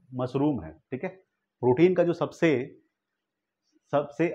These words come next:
अधिक समृद्ध स्रोत क्या है? सोयाबीन एवं मशरूम, ठीक है, ध्यान रखिएगा। अगला सैंतालीस, अ, फ़ोर्टी सेवन है कि विश्व में सबसे कम वर्षा कहाँ होती है दोस्तों?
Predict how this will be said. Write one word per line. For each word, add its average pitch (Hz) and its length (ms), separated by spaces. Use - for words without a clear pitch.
अधिक 139 300
समृद्ध 147 340
स्रोत 139 340
क्या 147 160
है? 170 120
सोयाबीन 127 540
एवं 170 260
मशरूम, 123 460
ठीक - 300
है, 196 140
ध्यान 117 260
रखिएगा। 90 380
अगला 143 200
सैंतालीस, 156 460
अ, 120 300
फ़ोर्टी 139 280
सेवन 156 260
है 117 180
कि 120 40
विश्व 196 300
में 196 140
सबसे 185 340
कम 180 180
वर्षा 165 280
कहाँ 156 260
होती 151 200
है 165 60
दोस्तों? 160 320